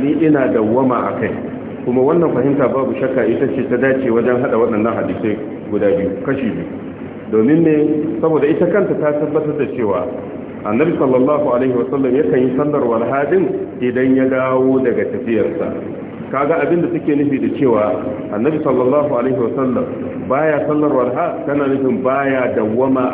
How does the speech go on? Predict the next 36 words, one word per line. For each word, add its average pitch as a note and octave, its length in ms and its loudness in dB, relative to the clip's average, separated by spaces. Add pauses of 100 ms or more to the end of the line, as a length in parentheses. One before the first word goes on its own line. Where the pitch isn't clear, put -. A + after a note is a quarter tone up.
akan A#2 180 -4 (140)
sallar B2 320 0
walha. - 400 -2 (480)
Tunda D3 240 4
ita C#3+ 240 2
kanta D3+ 240 2
ta C#3 240 0
tabbatar D3+ 400 2
da - 160 -2
cewa C#3+ 240 2 (240)
manzon A#2+ 280 -2 (120)
Allah C3+ 160 2 (160)
yakan C3 320 2
yi A#2+ 160 0
sallar D3+ 400 4
walha A#2+ 560 0
din F3+ 160 2
idan B2 320 0
ya B2 160 2
dawo B2 320 2
daga G2 160 -2
tafiya. G2 320 -6 (520)
Don B2+ 160 0
haka C3+ 160 0
ma'anar C3 480 2 (960)
la C#3 320 2
yusalli B2+ 720 0
duha, D#3 480 0 (1120)
ma'anar B2 480 2
abin D3 160 0
da C3 160 2
take C3 160 -2
nufi D3+ 320 0
la C#3 240 2
yudawimu C3 640 2
alaiha, G#2+ 320 -2